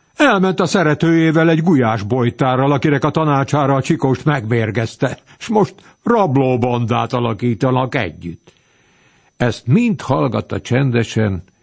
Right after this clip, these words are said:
a Laca Ferkó. „Mesebeszéd, lírum-lárum”, tromfolta le a mézes bábos.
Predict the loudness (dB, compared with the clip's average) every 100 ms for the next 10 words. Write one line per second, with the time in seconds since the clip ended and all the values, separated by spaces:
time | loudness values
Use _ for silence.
0 | _ _ _ 2 4 2 0 -8 -8 -10
1 | -12 -12 -12 -12 -18 _ _ _ _ _
2 | _ _ 0 2 4 2 0 0 0 -2
3 | 0 -2 0 0 0 2 2 4 4 4
4 | 4 2 2 0 2 0 2 0 0 0
5 | 0 0 0 0 0 -2 -2 -4 -2 -4
6 | -4 -6 -10